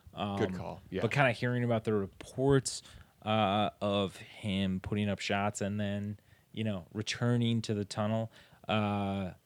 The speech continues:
Speaker 1: makes me a little bit more worried about it, if I'm being honest.
Speaker 2: Yeah, that's fair. We'll see what he looks like.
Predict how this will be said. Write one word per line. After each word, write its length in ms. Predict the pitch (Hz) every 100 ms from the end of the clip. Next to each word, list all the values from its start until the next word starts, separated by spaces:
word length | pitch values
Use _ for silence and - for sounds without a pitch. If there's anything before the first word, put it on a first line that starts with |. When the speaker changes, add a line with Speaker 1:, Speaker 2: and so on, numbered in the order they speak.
| _ _ _ _ -
Speaker 1:
makes 220 | 170 170
me 80 | 196
a 60 |
little 180 | 147 139
bit 120 | 127
more 200 | 113 110
worried 240 | 98 98 87
about 200 | 90 92
it, 80 |
if 140 | 85 92
I'm 120 | 98
being 140 | 92
honest. 360 | 87 82 - -
Speaker 2:
Yeah, 160 | 113 104 -
that's 160 | 160 -
fair. 100 | 139
We'll 80 |
see 140 | 143 262
what 80 | 240
he 40 |
looks 200 | 185 -
like. 240 | 165 165